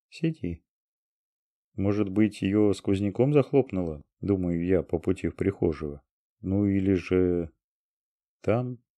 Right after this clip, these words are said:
или же. На пороге стоит Адель. В очередной дорогущей толстовке и джинсах.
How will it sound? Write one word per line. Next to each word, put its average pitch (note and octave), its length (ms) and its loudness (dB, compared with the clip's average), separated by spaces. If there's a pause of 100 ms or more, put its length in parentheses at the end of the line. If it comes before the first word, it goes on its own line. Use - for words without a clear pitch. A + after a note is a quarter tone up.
(220)
или F2+ 300 -2
же. D2+ 300 -10 (800)
На D#2 120 -6
пороге G2 680 4
стоит D#2 560 -6
Адель. C#2+ 420 -10 (1040)
В E2+ 60 -8
очередной F2 600 -2
дорогущей F#2+ 580 4
толстовке F#2+ 640 2
и F#2 80 -2
джинсах. F#2+ 640 -6